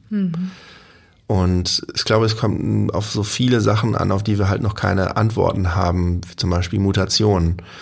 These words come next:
Speaker 2: Ähm, der Strang, der sich jetzt in den U S A gerade stark verbreitet, ist einer, der ist offensichtlich nicht so gefährlich, aber also die, die Sterblichkeitsrate ist da nicht so hoch,
Speaker 1: Mhm.
Speaker 2: aber er f-, äh, ist halt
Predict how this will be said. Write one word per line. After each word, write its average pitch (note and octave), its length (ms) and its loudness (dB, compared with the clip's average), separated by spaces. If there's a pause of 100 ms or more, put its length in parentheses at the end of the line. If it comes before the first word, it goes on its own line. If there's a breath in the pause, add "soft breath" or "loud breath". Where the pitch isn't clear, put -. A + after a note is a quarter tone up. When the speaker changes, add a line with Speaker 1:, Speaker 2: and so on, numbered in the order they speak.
(480 loud breath)
Speaker 2:
Ähm, F2 580 0 (160)
der F2 280 2
Strang, G2 520 0
der G2 120 4
sich G2 160 0
jetzt G2+ 200 -2
in G2+ 140 0
den G2 180 0
U F#2 140 2
S G2 120 -2
A G2+ 280 2
gerade G2 580 2 (220)
stark - 340 0
verbreitet, G2+ 520 0
ist - 120 -2
einer, F#2+ 320 0
der F#2 220 0
ist - 280 -2 (1000 loud breath)
offensichtlich G#2 520 0
nicht G#2 240 2
so G2 280 0
gefährlich, G#2+ 680 0
aber - 140 -2
also F2+ 320 -2 (100)
die, A2 140 -4 (260)
die - 280 -4
Sterblichkeitsrate A#2+ 800 0
ist - 160 -2
da A2+ 100 0
nicht A#2 160 -2
so A2+ 160 0
hoch, A#2+ 280 2
Speaker 1:
Mhm. A2 80 -2
Speaker 2:
aber G2+ 180 -2
er F#2 80 -2
f-, - 240 -10 (240)
äh, - 300 -6
ist - 160 -6
halt G#2 140 -4